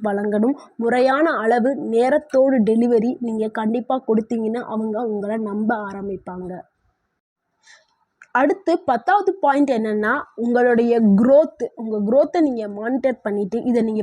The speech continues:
பெரிய லெவல்ல வச்சு பண்ணணும் அப்படின்னா, இது லாபம் வந்ததுக்கு அப்புறம் நீங்க மொத்த விற்பனை, சில்லறை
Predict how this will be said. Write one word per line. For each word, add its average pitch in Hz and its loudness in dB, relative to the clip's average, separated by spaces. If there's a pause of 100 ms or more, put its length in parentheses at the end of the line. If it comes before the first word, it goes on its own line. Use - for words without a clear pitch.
(120)
பெரிய 320 4
லெவல்ல 247 2
வச்சு 202 -10 (100)
பண்ணணும் 226 -4 (100)
அப்படின்னா, 208 -4 (460)
இது 247 4 (120)
லாபம் 269 4
வந்ததுக்கு 220 -2
அப்புறம் 226 -2
நீங்க 240 -4 (180)
மொத்த 277 0
விற்பனை, 226 0 (200)
சில்லறை 302 4